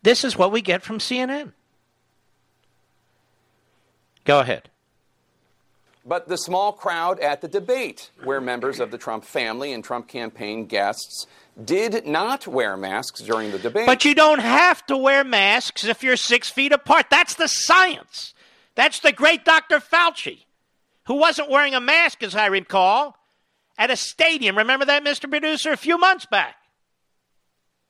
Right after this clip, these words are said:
Speaker 1: Do you even understand the science, Tapper? Do you even know what the hell you're talking about? It's like you.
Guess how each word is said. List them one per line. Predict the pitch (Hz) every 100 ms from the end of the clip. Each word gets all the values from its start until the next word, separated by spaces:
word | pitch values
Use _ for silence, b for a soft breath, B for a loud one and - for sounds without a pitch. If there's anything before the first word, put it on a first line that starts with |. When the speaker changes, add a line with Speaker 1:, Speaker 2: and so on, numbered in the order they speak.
| _ _ _ _ _ _ _ _ _ _ _ _ _ _ _ _ _ _ -
Speaker 1:
Do | 277
you | 330
even | 320 285
understand | 277 254 - - 214 247 294
the | 277
science, | 277 294 311 -
Tapper? | 277 294 311 320
Do | 240
you |
even | 302 285
know | 294
what | 294
the | 226
hell | 220 262
you're | 220
talking | - 202 247 285 285
about? | 302 320 339 _ _ _ _ _ _ _ _
It's | - -
like | 311 320 320
you. | 349 392 -